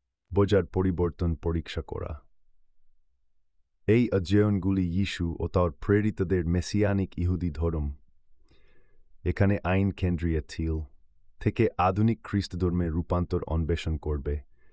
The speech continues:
এখানে আনুগত্য প্রায়শই খ্রিস্টের প্রত্যাখ্যান হিসেবে ভুল বোঝা হয়। এই পরিবর্তন পুরাতন নিয়ম বা যিশুর বাণী দ্বারা সমর্থিত নয়, ঈশ্বরের আদেশগুলির ব্যাপক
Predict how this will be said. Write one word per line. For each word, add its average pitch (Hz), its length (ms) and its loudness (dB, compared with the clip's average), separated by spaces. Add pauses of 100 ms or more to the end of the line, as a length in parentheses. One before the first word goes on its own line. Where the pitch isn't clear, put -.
(520)
এখানে 104 380 2
আনুগত্য 104 480 2
প্রায়শই 95 520 2
খ্রিস্টের 92 500 -2
প্রত্যাখ্যান 87 760 0
হিসেবে 80 420 -4
ভুল 87 300 -2
বোঝা 73 280 -4
হয়। 71 300 -6 (1500)
এই 110 160 4
পরিবর্তন 95 840 0 (160)
পুরাতন 101 440 2
নিয়ম 92 500 0
বা 80 120 -2
যিশুর 95 340 0
বাণী 85 360 0
দ্বারা 85 400 0
সমর্থিত 80 600 -6
নয়, 78 260 -2 (840)
ঈশ্বরের 101 500 2
আদেশগুলির 92 720 0
ব্যাপক 87 500 0